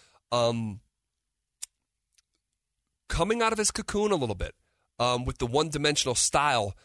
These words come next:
that he has played with. You can tell, uh, we've talked about this in recent weeks, specifically, like, the last two weeks,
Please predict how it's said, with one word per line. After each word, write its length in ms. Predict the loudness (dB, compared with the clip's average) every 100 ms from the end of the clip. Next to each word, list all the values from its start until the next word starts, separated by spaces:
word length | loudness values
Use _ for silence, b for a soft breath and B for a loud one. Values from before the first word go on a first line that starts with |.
| b -4
that 140 | 0
he 100 | 2
has 120 | 0
played 340 | 0 0 0 0
with. 300 | -2 -2 -6 b b b b b
You 160 | -8 -4
can 160 | -2
tell, 580 | 0 2 4 4 2 -2 _ _ _ -4
uh, 180 | 0 0
we've 120 | -2
talked 280 | 0 2 2
about 200 | 0 0
this 140 | 0 -2
in 120 | 0
recent 300 | -2 -2 -4
weeks, 440 | -4 -2 -4 -8 _ _ _ -6
specifically, 640 | -4 0 0 0 -2 -2
like, 160 | 0 -2
the 80 | 0
last 380 | 0 -2 -4
two 200 | -2 -2
weeks, 380 | 0 -2 -2 -4